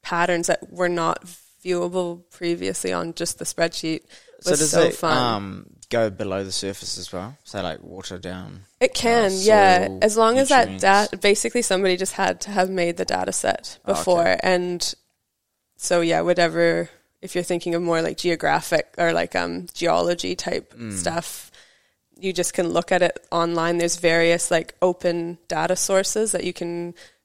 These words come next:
Speaker 1: essentially Google and look up the kind of information you're wanting to add
Speaker 2: Yeah.
Speaker 1: to your analysis. And it's either a free download or you have to ask for access to it, but that's all part of the
Speaker 2: So as long
Speaker 1: process.
Speaker 2: as someone's put data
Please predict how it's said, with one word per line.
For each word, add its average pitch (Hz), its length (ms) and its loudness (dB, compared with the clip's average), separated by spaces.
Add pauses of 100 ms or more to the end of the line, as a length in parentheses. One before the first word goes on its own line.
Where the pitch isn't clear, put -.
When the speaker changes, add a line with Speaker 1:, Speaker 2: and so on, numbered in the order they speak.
Speaker 1:
essentially 175 540 -4
Google 170 640 0 (200)
and 170 640 0 (400)
look 180 300 -6
up - 160 0
the 185 80 -4
kind 175 220 -2
of 170 80 -12 (260)
information 175 560 -4
you're 170 100 -4
wanting 180 360 -6
to - 200 -4
add 175 200 2
Speaker 2:
Yeah. - 40 -8
Speaker 1:
to - 140 -4
your 175 200 0
analysis. 175 640 -2
And 175 460 -4 (420)
it's - 180 -6
either 170 220 0
a 170 40 -2
free 277 240 0
download 254 480 4
or 180 60 -2
you 175 80 -4
have 185 220 -4
to - 120 -2
ask - 220 -2
for 185 120 -4
access 220 460 -4
to 226 100 -2
it, 208 240 2
but - 180 -4 (340)
that's - 140 -8
all 196 100 4
part - 240 -6
of 98 80 -4
the - 80 -6
Speaker 2:
So 135 120 2
as 127 180 2
long 156 100 2
Speaker 1:
process. 156 80 -2
Speaker 2:
as 135 80 -2
someone's 123 260 -2
put 95 220 -10
data 104 260 0